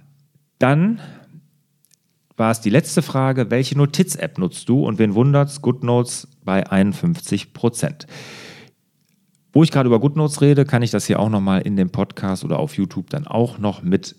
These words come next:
erzählen. Ähm, GoodNotes fünf, da kriege ich wirklich jeden Tag Fragen, wann kommt das denn? Also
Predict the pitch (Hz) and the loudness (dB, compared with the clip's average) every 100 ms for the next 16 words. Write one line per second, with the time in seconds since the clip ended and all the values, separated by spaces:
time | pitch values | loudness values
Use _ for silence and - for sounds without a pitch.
0 | _ _ _ - 82 - - 135 156 156 | _ _ _ -12 -10 -8 2 4 6 6
1 | 151 147 117 110 104 107 104 104 92 120 | 4 2 4 6 6 4 2 0 2 0
2 | - 101 95 92 - - 147 175 - 98 | 2 2 2 2 -2 2 4 2 0 -2
3 | - 110 101 90 87 87 - 117 131 110 | 0 -4 -2 -4 -6 -8 -4 -4 -2 -4
4 | 95 - 90 87 104 92 80 82 - 156 | -6 -4 0 0 0 -4 -4 -2 0 0
5 | - - - 80 117 127 87 85 | -2 -6 -6 -6 -6 -4 0 2